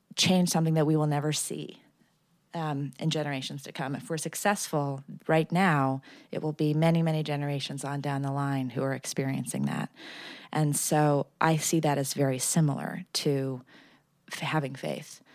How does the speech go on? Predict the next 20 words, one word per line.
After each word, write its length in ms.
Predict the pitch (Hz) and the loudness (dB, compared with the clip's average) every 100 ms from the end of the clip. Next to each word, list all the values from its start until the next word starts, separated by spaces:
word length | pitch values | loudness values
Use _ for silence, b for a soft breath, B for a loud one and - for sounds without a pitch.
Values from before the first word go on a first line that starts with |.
| b b - | b b 0
And 600 | 156 143 139 135 - - - _ _ - | 2 4 2 0 0 -2 -4 _ _ 0
that's 420 | 160 156 - - | 6 6 4 2
been 560 | 160 147 139 139 131 - _ - - | 4 6 6 4 2 -6 _ -18 -8
something 580 | - 147 139 143 139 - _ _ _ _ _ - - | 0 2 2 2 0 -2 _ _ _ _ _ -18 -2
that's 200 | 165 151 | 2 2
given 280 | - 151 147 | 4 4 4
me 80 | 147 | 2
some 220 | - 135 | 2 -4
comfort, 500 | - 143 135 135 120 - b b b b 147 | -2 -4 -2 -6 -6 -12 b b b b -2
and 400 | 143 139 135 - | 2 2 0 4
also 580 | 139 135 147 143 127 135 - _ | 4 4 2 2 0 -4 -14 _
the 120 | 156 | 2
best 320 | 151 147 - | 4 4 2
way 180 | 156 147 | 0 0
I've 240 | 139 143 139 | 2 0 -4
found 380 | - 131 131 | -4 -2 -2
for 100 | 131 | 0
myself 720 | 131 117 - 180 139 - - - - | -4 -2 0 4 4 0 -8 -8 -4
of 380 | 135 131 - - | -2 -2 -10 -12
connecting 760 | - 156 139 - 143 131 127 | -2 0 0 -2 -8 -8 -10